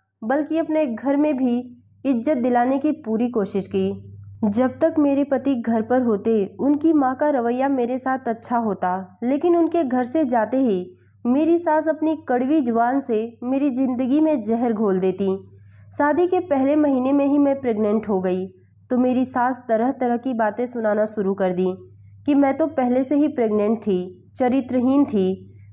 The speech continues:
मैंने उनके मासूम बेटे को अपनी जाल में फंसाया ताकि जल्द से जल्द उससे शादी कर अपने दामन पर लगे दाग को छुपा सकूं, और बहुत सी बातें वो मुझे सुनाती, जबकि इस बात में कोई सच्चाई नहीं थी।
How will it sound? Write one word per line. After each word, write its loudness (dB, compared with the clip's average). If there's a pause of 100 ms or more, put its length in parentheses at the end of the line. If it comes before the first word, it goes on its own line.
मैंने 4
उनके 4
मासूम 2
बेटे -2
को -2
अपनी 0
जाल 0
में 0
फंसाया 0 (500)
ताकि 2
जल्द 0
से 0
जल्द 0 (300)
उससे 2
शादी 0
कर 2
अपने 0
दामन 0
पर -2
लगे -4
दाग 0
को -6
छुपा -4
सकूं, -6 (400)
और 0
बहुत -2
सी 0
बातें 0 (180)
वो 0
मुझे 0
सुनाती, -2 (580)
जबकि 0
इस 2
बात 2
में 0
कोई -2
सच्चाई -2
नहीं -4
थी। -8